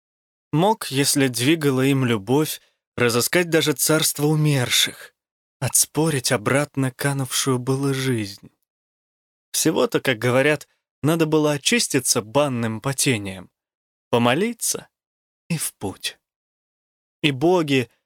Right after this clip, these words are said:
ходили зваными и незваными, куда только хотели. Теперь не то. Теперь умирают надолго, до конца времён, до обновления мира.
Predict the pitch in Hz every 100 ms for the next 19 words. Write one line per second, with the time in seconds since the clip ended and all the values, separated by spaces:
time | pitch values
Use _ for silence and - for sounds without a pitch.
0 | _ _ - 127 117 131 127 117 110 117
1 | 135 127 113 110 107 107 107 101 104 120
2 | 120 107 98 - 110 117 110 110 - 113
3 | - 117 - 98 - _ _ _ _ _
4 | _ _ _ _ _ - 175 - 214 180
5 | - _ _ 143 131 127 - 92 87 _
6 | _ _ _ _ _ _ _ _ - 120
7 | 180 190 165 127 117 113 123 113 113 -
8 | - 120 107 98 101 104 101 92 - _
9 | _ _ _ _ - 123 - 113 - 123
10 | 117 113 113 107 98 92 _ _ _ _
11 | _ 151 135 123 127 131 127 127 107 107
12 | 110 123 123 107 92